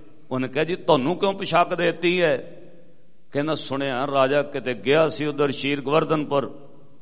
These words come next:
ਕਿਸੇ ਭਗਤ ਦੇ ਕੋਲ, ਉਹਨੇ ਗੰਦਾ ਪਾਣੀ ਪਿਲਾਉਣ ਲੱਗਾ ਸੀ, ਉਹਦੇ ਚੌ ਲੱਗ ਗਏ ਨੇ, ਉਹ ਕਫ ਨੂੰ ਲੱਗੇ ਦਾਗ, ਤਾਂ ਇਹ ਪੁਸ਼ਾਕ ਸੁੱਟ ਦਿੱਤੀ ਹੈ।"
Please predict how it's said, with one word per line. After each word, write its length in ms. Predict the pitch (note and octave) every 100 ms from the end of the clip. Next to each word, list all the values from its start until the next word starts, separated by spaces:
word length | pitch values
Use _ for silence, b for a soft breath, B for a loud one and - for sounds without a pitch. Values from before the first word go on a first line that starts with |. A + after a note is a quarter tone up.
| - - - - -
ਕਿਸੇ 240 | B2+ B2+ A#2 A#2+
ਭਗਤ 220 | G2+ B2+
ਦੇ 180 | B2+ C3+
ਕੋਲ, 420 | C3 C3 A2 - - - -
ਉਹਨੇ 220 | F#3 E3+
ਗੰਦਾ 320 | A#2+ A#2+ B2+
ਪਾਣੀ 320 | C3+ B2+ A#2 B2+
ਪਿਲਾਉਣ 360 | B2 A#2 A#2+
ਲੱਗਾ 220 | A2+ A2+
ਸੀ, 260 | A#2+ - G#2 - -
ਉਹਦੇ 240 | F#3+ A3+
ਚੌ 260 | G3+ G#3 A3
ਲੱਗ 180 | A3 F3+
ਗਏ 200 | D#3 F3+
ਨੇ, 300 | E3 C#3+ F2+ - - - -
ਉਹ 160 | - -
ਕਫ 220 | C#3 C#3
ਨੂੰ 180 | D3 D3+
ਲੱਗੇ 260 | C3 G#2+ C#3+
ਦਾਗ, 420 | A2+ A#2 C#3 F#3+ F3+ G2+ - - - -
ਤਾਂ 180 | C#3 C#3 D3
ਇਹ 80 | C#3
ਪੁਸ਼ਾਕ 480 | - B2+ A2+ A2+
ਸੁੱਟ 220 | - B2+ A#2+
ਦਿੱਤੀ 400 | C3 G2+ C3 C3
ਹੈ।" 340 | A#2 G2 -